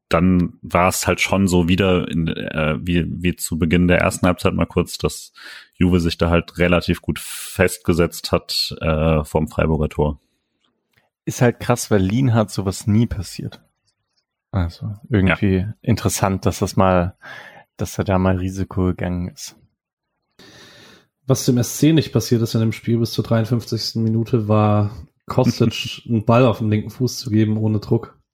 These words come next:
Speaker 3: Äh, ist auch danach nicht mehr passiert, aber es ist einmal zu viel passiert. Und ich habe jetzt noch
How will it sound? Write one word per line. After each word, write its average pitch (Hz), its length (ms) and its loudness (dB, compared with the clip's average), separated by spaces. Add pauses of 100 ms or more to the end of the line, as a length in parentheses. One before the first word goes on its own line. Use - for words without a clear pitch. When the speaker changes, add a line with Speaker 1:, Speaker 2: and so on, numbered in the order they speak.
(560)
Speaker 3:
Äh, 110 340 4
ist 113 120 2
auch 127 120 2
danach 120 320 2
nicht 107 160 0
mehr 101 100 0
passiert, 117 360 2
aber 107 80 4
es 104 160 -2
ist 104 80 -8
einmal 110 280 0
zu - 120 -8
viel 117 160 -2
passiert. - 580 -2
Und 107 480 -4 (1160)
ich 127 200 0
habe 139 140 4
jetzt - 160 -8
noch - 220 -4